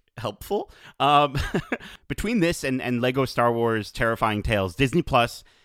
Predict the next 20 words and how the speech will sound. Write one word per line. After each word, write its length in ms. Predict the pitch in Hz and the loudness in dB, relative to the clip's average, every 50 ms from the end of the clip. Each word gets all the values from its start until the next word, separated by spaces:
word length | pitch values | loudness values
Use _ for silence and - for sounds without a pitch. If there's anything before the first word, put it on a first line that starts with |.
| _ _ _ _ _ | _ _ _ _ _
has 340 | - 135 135 131 123 120 | 0 2 2 2 2 2
your 160 | 131 139 143 139 | 2 2 2 2
Halloween 600 | - - 123 123 123 120 113 117 113 110 110 107 | 2 2 2 4 4 2 0 0 0 0 -2 -2
twenty 280 | - - 113 113 117 | -2 -2 -2 0 -2
twenty-one 480 | - - 113 110 107 101 101 98 101 101 _ _ | -2 -2 -2 -2 0 0 -2 -2 -4 -6 _ _
covered. 840 | - - - - - 110 117 120 107 85 92 90 78 78 82 - - - - - - - - | -12 -10 -8 -6 -2 -2 0 -2 -2 -4 -8 -10 -10 -10 -12 -16 -18 -20 -20 -20 -20 -12 -4
Like, 300 | 101 101 101 104 - - | 0 0 0 0 -2 -2
you 160 | 113 123 135 135 | 0 2 4 6
are 100 | 127 117 | 4 4
gonna 240 | 104 123 117 110 101 | 4 2 0 0 0
have 200 | 110 107 98 98 | 0 0 0 -2
a 80 | 92 | -4
blast 640 | 80 - 90 90 101 104 107 107 104 101 - - - | -6 -8 -8 -4 0 2 2 2 2 2 0 -4 -6
with 240 | 98 104 107 - - | -6 -4 -4 -4 -4
your 100 | 113 107 | -6 -6
kids, 480 | - - 107 95 92 92 90 - - - - - - _ - - | -4 -4 -4 -4 -4 -6 -10 -14 -20 -20 -20 -20 -20 _ -6 -2
uh, 240 | 92 92 87 80 | -2 0 0 -2
this 240 | 82 95 104 - - | -4 -6 -6 -6 -4
Halloween. 600 | - 98 98 95 95 92 95 92 92 92 92 87 - | -2 -2 -2 -2 -2 -4 -4 -4 -4 -6 -6 -8 -8
Um, 360 | 85 90 90 87 85 85 87 | -6 -6 -4 -4 -6 -8 -8